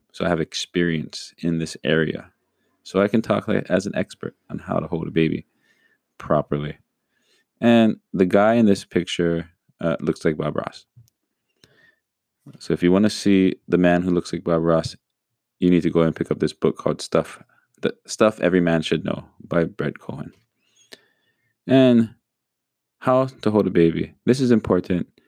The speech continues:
because you don't want to drop your baby. It is not a good thing. Trust me. I've never done it. Thank God I have not done that. But I don't want to.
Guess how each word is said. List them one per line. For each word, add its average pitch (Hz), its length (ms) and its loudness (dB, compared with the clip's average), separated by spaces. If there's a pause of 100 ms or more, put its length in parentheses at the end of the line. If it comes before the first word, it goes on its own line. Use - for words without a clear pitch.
(300)
because 85 560 0 (540)
you 98 500 4 (280)
don't 90 240 2
want 87 260 0 (200)
to - 100 -8
drop 80 400 0 (380)
your 80 140 -2
baby. - 400 -4 (560)
It 69 80 -14
is 78 120 -6
not 82 180 4
a 80 60 2
good 78 220 -4
thing. - 220 -8 (840)
Trust - 400 -6
me. - 160 -10 (1080)
I've 92 100 2
never 101 200 0
done 82 200 0
it. - 120 -2 (920)
Thank 87 180 0
God 80 180 2
I 85 80 0
have 85 120 0
not 87 220 -2
done 76 180 -4
that. - 180 -4 (880)
But - 420 0 (840)
I 92 80 0
don't 82 160 0
want 73 140 -4
to. - 140 -12